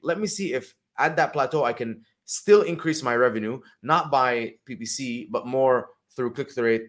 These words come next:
and conversion rate optimization." And so, again, I'm tracking, looking for a higher click-through rate, uh, o-, week over week on average, uh, because if you look at daily, you're gonna go crazy and it's not statistically significant.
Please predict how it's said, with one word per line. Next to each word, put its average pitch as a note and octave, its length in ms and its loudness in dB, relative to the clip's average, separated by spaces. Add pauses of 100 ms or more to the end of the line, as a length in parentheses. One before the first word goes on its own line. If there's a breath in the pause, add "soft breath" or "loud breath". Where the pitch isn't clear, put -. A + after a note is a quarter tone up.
(120)
and G#2 120 -12
conversion G2+ 340 -6
rate F#2+ 100 -4
optimization." F2 500 -10 (560 loud breath)
And D#3 160 2
so, D3 340 4 (440 loud breath)
again, B2+ 160 2
I'm A2+ 120 -2
tracking, D3+ 460 0
looking D3 240 -4
for C3+ 160 2
a B2 80 6
higher B2+ 260 6
click-through E3 380 -6
rate, D3+ 260 2 (280)
uh, A2+ 320 0 (180)
o-, D3+ 160 0 (220)
week F#3 280 2
over D#3 220 4
week D#3 200 4
on A#2 120 2
average, G2 500 -4
uh, G2 140 -2
because A#2 340 -4
if B2+ 160 -8
you C#3 100 -4
look F3 160 0
at C3 160 -2
daily, E3 360 4
you're C3 220 -2
gonna B2+ 180 0
go B2 140 2
crazy B2 500 0
and A2 160 -4
it's - 180 -8
not B2+ 220 0
statistically A#2 560 -10
significant. A2+ 540 -8